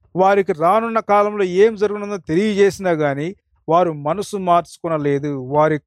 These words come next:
కార్యాల నుంచి, వారి క్రియల నుంచి, వారి మార్గాల నుంచి వారిని తప్పుకొని మంచి కార్యాలు చేస్తున్నారా? లేదు. మనం ఆమోస్ గ్రంథంలో చూసాం, ఉత్తర ప్రాంతం ఉన్నవారు కూడా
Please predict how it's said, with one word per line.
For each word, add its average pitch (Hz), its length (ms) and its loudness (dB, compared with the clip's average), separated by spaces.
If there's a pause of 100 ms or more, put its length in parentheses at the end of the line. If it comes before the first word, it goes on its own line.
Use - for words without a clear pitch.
కార్యాల 202 560 2
నుంచి, 190 400 -14
వారి 165 300 0
క్రియల 175 380 0
నుంచి, 196 320 -8
వారి 170 220 2
మార్గాల 180 560 0
నుంచి 165 540 -8 (300)
వారిని 175 320 2
తప్పుకొని 196 480 -2
మంచి 170 320 -6
కార్యాలు 180 420 0
చేస్తున్నారా? 147 600 -4
లేదు. 139 380 -4 (840)
మనం 214 280 2
ఆమోస్ 233 480 2
గ్రంథంలో 202 400 -2 (120)
చూసాం, 170 280 -6
ఉత్తర 214 240 -2
ప్రాంతం 196 380 -2
ఉన్నవారు 180 360 -2
కూడా 156 460 0